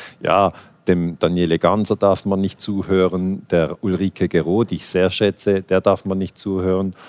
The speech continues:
und der Frau Gabriele Krone-Schmalz, die ich auch sehr schätze, denen darf man nicht zuhören.“ Und dann habe ich dann geschaut, im, im Artikel, das bekomme ich ja dann zugestellt, habe ich geschaut, „Ja, was sind denn, was sind denn hier die Argumente?“ Und dann im Ar-,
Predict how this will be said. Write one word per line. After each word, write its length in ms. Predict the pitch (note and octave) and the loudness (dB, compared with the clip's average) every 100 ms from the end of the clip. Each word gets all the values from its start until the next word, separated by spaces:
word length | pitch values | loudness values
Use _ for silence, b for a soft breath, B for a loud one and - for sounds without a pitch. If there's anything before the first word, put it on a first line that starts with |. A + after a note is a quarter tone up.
| B B | B B
und 200 | - F#2 | -6 0
der 80 | F#2 | 0
Frau 400 | - E2+ F2 F2 | 2 2 4 4
Gabriele 500 | F2 E2+ F2+ E2+ E2+ | 2 0 2 0 0
Krone-Schmalz, 800 | - F2+ E2+ - E2 E2+ C#2+ - | -2 -4 -4 -4 -2 -2 -2 -10
die 80 | E2 | -10
ich 100 | E2+ | -4
auch 140 | F#2+ | -4
sehr 180 | - E2+ | -2 -4
schätze, 340 | - D2+ - E2 | -4 -8 -8 -4
denen 220 | F#2 F2+ | -2 0
darf 220 | D#2 - | -2 -2
man 120 | E2+ | -4
nicht 180 | E2 - | -6 -8
zuhören.“ 460 | E2 C#2 C2+ C2 - _ B B B B B _ | -8 -10 -12 -18 -20 _ B B B B B _
Und 240 | F2+ F2 | -6 -4
dann 140 | D#2 D2 | -4 -6
habe 140 | C#2+ | -10
ich 80 | - | -12
dann 180 | C#2 C#2 | -12 -8
geschaut, 480 | - F#2+ C#3+ D3 | -4 2 2 2
im, 240 | F#2+ E2 - | -2 -6 -6
im 140 | D#2+ | -8
Artikel, 720 | D#2 D2 - D3+ - C#3+ A2+ F#2+ | -6 -4 -2 -2 -2 -2 -2 -2
das 120 | - | -6
bekomme 280 | - A2+ G#2+ | -2 0 0
ich 60 | F2+ | 0
ja 80 | |
dann 180 | E2 D#2 | -2 -4
zugestellt, 600 | - E2 E2+ - D2 A#2 - B B B - | -6 -6 -6 -4 -4 -4 -8 B B B -4
habe 120 | F#2 | -4
ich 120 | - | -2
geschaut, 400 | - - F2+ F2 | -2 2 2 2
„Ja, 320 | F#2 F2 D#2 - - - - | 2 4 2 -4 -18 -20 -6
was 180 | F2+ - | -4 0
sind 220 | A#2 A#2 | 0 0
denn, 300 | A2 G#2 F#2+ - | -2 -2 -6 -8
was 220 | G2+ F#2+ | -4 -2
sind 200 | A2 G2+ | -2 0
denn 80 | G2 | 0
hier 140 | G2+ | 0
die 140 | F2 E2 | 2 2
Argumente?“ 760 | E2 - E2+ F#2 C#3+ D3 A2+ | 0 0 -2 0 0 0 -2
Und 160 | G2 G#2 | 0 0
dann 120 | A#2 | 2
im 180 | G#2+ G#2+ | 0 2
Ar-, 200 | G2 | 2